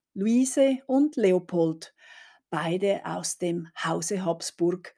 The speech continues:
dessen Stammbaum sehr weitläufig war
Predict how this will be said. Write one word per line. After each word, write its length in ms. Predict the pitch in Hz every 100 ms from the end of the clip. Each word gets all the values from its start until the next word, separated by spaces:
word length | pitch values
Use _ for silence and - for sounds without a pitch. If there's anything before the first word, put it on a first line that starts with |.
| _ _ _ -
dessen 360 | 170 170 170
Stammbaum 760 | 165 - 165 170 185 175 180 175
sehr 380 | - 175 170 170 -
weitläufig 1080 | 143 151 156 160 165 165 - - 160 160 - _ _
war 300 | - 165 147